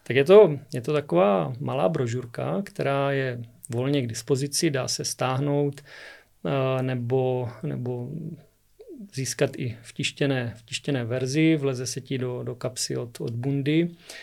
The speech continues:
a je v ní zhrnuté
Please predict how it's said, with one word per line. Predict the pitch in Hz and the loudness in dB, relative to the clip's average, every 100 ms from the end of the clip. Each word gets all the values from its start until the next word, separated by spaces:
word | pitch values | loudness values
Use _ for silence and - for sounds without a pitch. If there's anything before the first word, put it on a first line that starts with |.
| - - _ | -18 -20 _
a | 123 127 123 | -4 -2 0
je | 131 | 0
v | 135 | 2
ní | 147 151 151 147 | 2 2 2 0
zhrnuté | 120 101 127 139 135 - 147 147 147 | -2 -4 -2 -2 -2 4 6 6 4